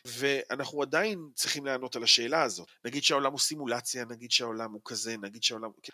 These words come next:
אז אנחנו נדרשים לענות תשובות קצת אחרות לגבי מה האחריות שלנו, אבל עדיין, אחריות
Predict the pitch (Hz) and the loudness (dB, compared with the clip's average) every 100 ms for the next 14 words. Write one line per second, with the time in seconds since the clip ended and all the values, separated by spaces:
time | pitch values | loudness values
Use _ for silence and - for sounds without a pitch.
0 | _ 127 131 131 131 - 143 139 135 135 | _ -2 0 2 2 0 -2 -6 -4 6
1 | 127 - 160 151 135 147 151 - - 143 | 8 8 6 4 4 2 -2 0 0 0
2 | 151 - - - 123 139 143 143 131 135 | -4 -4 -6 -2 -4 -4 -6 -6 -4 -4
3 | 131 127 123 135 202 240 160 120 104 107 | 0 0 0 0 0 2 2 2 -2 0
4 | 123 123 - - - - 113 175 143 - | 2 2 -2 -16 -12 -2 6 6 6 0
5 | 117 139 139 151 175 | -2 0 0 0 0